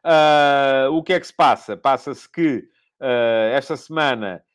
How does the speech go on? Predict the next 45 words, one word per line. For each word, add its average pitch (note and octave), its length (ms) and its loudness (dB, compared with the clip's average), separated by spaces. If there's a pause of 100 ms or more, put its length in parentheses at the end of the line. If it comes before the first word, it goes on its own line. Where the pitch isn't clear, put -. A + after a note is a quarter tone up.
(200)
ah, A#2 160 -6
Portugal C#3+ 520 -2
fez B2+ 320 -10
dois C#3 220 -8
pontos B2+ 280 -12
do C3+ 100 -16
Benfica D3+ 420 -14
pela B2+ 160 -12
vitória A#2 440 -8
sobre G#2+ 320 -10
o A#2+ 140 -14
Maccabi A2 420 -10
Haifa, D3+ 260 -6
dois C#3 200 -14
pontos B2 240 -18
do C3 100 -14
Porto C3+ 280 -12
pela A2+ 140 -14
vitória A2 320 -10
sobre A2+ 280 -12
o - 20 -10
Atlético A2 320 -16
de B2+ 60 -20
Madrid, C#3 300 -10 (260)
dois F3+ 240 -2
pontos A#2+ 280 -10
do C#3 100 -12
Braga C#3+ 360 -2
pela A#2 160 -12
vitória A#2 300 -10
sobre B2 260 -12
o C3 40 -10
Malmo, C#3 340 -4
seis D3 280 -10
pontos C#3+ 300 -14
a C3 40 -14
dividir B2+ 420 -10
por B2 140 -14
seis B2+ 280 -10
clubes C3+ 340 -10
que - 60 -20
estavam C3 240 -6
ao C3 80 -6
início, C3+ 340 -14
somou C#3 360 -8